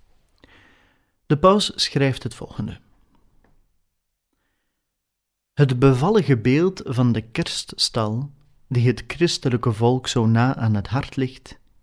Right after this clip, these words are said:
blijft verbazing en verwondering opwekken. De afbeelding van de geboorte van Jezus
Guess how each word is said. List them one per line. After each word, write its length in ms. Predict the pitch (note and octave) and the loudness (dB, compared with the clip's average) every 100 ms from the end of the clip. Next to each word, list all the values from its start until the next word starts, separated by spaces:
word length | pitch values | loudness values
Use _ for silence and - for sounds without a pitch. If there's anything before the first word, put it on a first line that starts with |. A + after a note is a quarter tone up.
| _ _ _ - - | _ _ _ -20 -12
blijft 560 | - A#2+ B2+ D3 D3 - | -4 2 4 4 0 -8
verbazing 920 | - A#2+ A2+ G#2 A#2+ D3 C3 B2+ B2+ - _ _ - | -10 -4 -2 0 2 2 2 2 0 -4 _ _ -4
en 300 | B2+ A2+ A2+ | 0 0 0
verwondering 840 | B2 A2 C3+ C#3 A2+ G#2+ G2 - | -2 0 0 2 0 0 -2 -4
opwekken. 600 | - A2 - G2+ - G2 G2 _ _ _ _ _ _ _ _ _ _ _ _ _ - - | -8 -8 -8 -10 -10 -14 -16 _ _ _ _ _ _ _ _ _ _ _ _ _ -20 -16
De 180 | - B2+ | -2 -2
afbeelding 680 | - D3+ D3 E3 E3 E3 D3+ | 0 0 2 2 4 2 2
van 140 | C#3 | 2
de 80 | B2 | 0
geboorte 640 | A#2 A2+ A#2+ E3 - - B2+ | 0 0 2 0 -2 -2 -2
van 220 | A2 G#2 | 0 -2
Jezus 760 | G2+ A#2+ C#3+ E3 D#3+ - - | -2 -2 -2 -4 -4 -6 -10